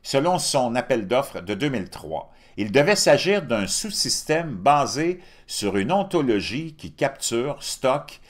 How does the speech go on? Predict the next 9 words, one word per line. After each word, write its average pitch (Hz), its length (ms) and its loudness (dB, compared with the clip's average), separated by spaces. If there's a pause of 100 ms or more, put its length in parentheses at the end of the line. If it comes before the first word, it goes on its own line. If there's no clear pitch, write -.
(200)
et 95 140 2
rend 147 220 0
accessible 131 640 -4
le 85 100 -4
flux 170 220 -12
de 113 100 -4
l'expérience 117 920 -4
d'une 82 220 -10
personne 151 800 -8